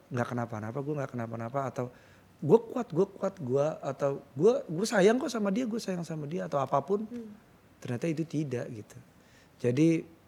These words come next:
Speaker 1: jangan terburu-buru, pelan-pelan, dirasain benar apakah gua harus ngomong jujur atau enggak. Atau gua harus ber-,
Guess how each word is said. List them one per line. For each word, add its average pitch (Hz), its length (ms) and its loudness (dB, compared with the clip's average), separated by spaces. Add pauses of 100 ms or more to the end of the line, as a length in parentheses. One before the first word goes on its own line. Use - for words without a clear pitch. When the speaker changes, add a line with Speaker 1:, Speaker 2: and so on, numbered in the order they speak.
(240)
Speaker 1:
jangan 123 320 2
terburu-buru, 123 720 0 (1040)
pelan-pelan, 120 720 2 (1120)
dirasain 120 640 0
benar 120 380 -2
apakah 127 400 -8 (100)
gua 123 300 0
harus 117 160 -4
ngomong 120 320 -4
jujur 113 320 -2
atau 120 180 -6
enggak. 113 380 -4 (520)
Atau 139 280 -2
gua 135 200 4
harus 147 120 -2
ber-, 120 280 -4